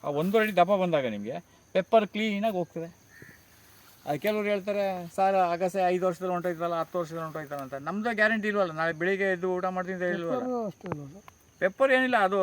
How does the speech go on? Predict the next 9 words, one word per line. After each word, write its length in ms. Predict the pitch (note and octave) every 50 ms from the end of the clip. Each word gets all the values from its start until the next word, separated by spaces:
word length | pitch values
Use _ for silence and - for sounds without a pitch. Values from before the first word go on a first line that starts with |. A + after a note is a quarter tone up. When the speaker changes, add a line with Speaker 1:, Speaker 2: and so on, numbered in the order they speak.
| F3+ E3+
Speaker 1:
ಪೆ-, 220 | E3+ E3+ F3 E3 E3
ಪೆಪ್ಪರ್ 260 | E3+ F3 F3+ G#3+ A3+ G#3+
ಇಪ್ಪತ್ತೈದು 340 | F#3 F#3 G3+ F3+ G3 F#3+ F#3 F3+
ಮೂವತ್ತು 180 | F3+ F3+ - F3
ವರ್ಷ 100 | E3 -
ಬರ್ತದೆ. 380 | F#3 E3+ D#3+ D#3 D#3+ D#3+ E3+ F3+ - _ _ _ _ _ - - - _ - D3
ಇವತ್ತು 320 | D3+ F3+ A3 G#3 - A#3 A3+ A3 G#3+ G3+ F#3+
ಆ 40 | F3+ F3 E3 D#3 D3 C#3 C3+ C3 C3 A#2 -
ಪಾಲಿಬೇಟ 360 | C#3 E3 F#3 F#3 F#3 F3+ E3+